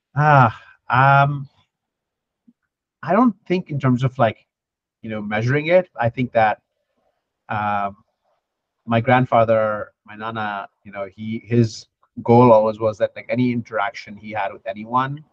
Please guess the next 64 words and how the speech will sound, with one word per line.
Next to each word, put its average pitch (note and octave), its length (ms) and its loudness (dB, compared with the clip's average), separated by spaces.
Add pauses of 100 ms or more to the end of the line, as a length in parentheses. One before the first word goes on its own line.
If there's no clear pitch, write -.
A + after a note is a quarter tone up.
(580)
uh, F#2+ 320 -4 (120)
he - 140 -10
wanted G#2+ 260 -4
that G2+ 140 -4
to - 60 -20
be G2+ 160 -12
an G2 60 -10
interaction F#2+ 420 -4
that F#2 100 -6
was F#2 120 -6
a G2 60 -12
positive F2+ 380 -6
one, F2+ 220 -10
that F#2 140 -10
left F2+ 240 -6
a - 20 -10
mark F2+ 320 -2
on - 80 -8
that F#2 180 -6
person, F2+ 320 -10
and F#2 100 -12
that F#2 100 -12 (400)
it - 20 -4
was A2 100 2
about, A2 220 8
like, G#2 120 0
what A2 180 4
he A#2 80 2
could A2+ 180 -2
do A2+ 140 -2
for - 80 -8
them G2+ 160 0
in G#2 100 -6
the G#2 80 -4
moment, G2+ 540 -2
right? F#3 180 2
It B2 60 -10
could C3+ 100 -2
be B2+ 60 0
something C3 240 0
small, A#2 420 2
it G2 40 -4
didn't G#2+ 120 -4
have A#2+ 120 -2
to - 40 -20
be G#2 80 -8
big. F#2+ 380 -8 (480)
And G2+ 100 -10
so G#2 160 0
I G2 100 2
just A2 220 -12
hope A#2 200 0
that, G2 260 0 (340)
um, F#2 460 -10 (840)
that F#2 300 -2 (420)
I F#2+ 140 -6
can F#2 380 -10
continue A2+ 440 0
to - 80 -14
do G2 140 -10
that, F#2 260 0
because, - 380 -14
you C3+ 80 2
know, G2+ 160 0